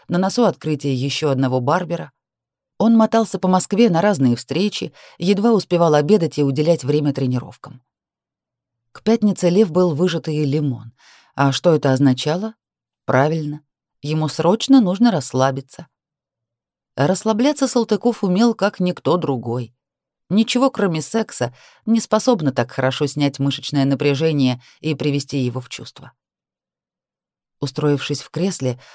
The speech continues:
открыл бутылку виски, бросил в стакан два кубика льда и зашёл на сайт порноуслуг, чтобы выбрать девушку, с которой можно скоротать вечерок. Но тут, очень даже кстати, ему написала С М С Милана.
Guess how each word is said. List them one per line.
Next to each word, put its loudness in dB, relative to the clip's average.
открыл 0
бутылку 0
виски, -4
бросил 0
в -8
стакан 0
два 0
кубика -2
льда 0
и 4
зашёл 2
на 6
сайт 0
порноуслуг, 0
чтобы -2
выбрать 0
девушку, -4
с -10
которой 0
можно 0
скоротать -6
вечерок. -12
Но 0
тут, -4
очень 0
даже 0
кстати, -4
ему 2
написала 0
С 0
М 0
С 0
Милана. 2